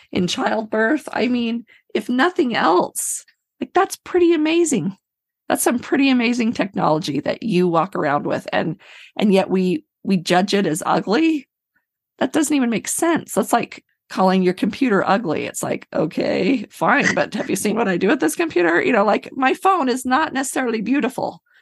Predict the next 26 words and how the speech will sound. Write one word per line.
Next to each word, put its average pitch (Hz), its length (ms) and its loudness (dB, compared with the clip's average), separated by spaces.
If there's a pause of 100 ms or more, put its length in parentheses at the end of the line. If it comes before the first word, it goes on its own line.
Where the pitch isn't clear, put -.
(120)
but - 220 -2
boy, - 160 4
I, - 420 0
it's 185 200 -4
amazing 190 460 -4
piece - 260 -6
of 196 100 -10
technology. - 540 -6
And - 80 -4
I 127 60 -2
have - 220 -2
a - 40 -6
lot 202 360 0
of 226 60 2
respect 247 380 0
for 180 180 -2
it. 180 160 -2
And - 100 -2
it, - 140 -4 (260)
I 175 140 -4
use 240 360 0
it 220 80 -4
all, 165 300 -6
all - 280 0
the - 80 -2
time. 285 540 0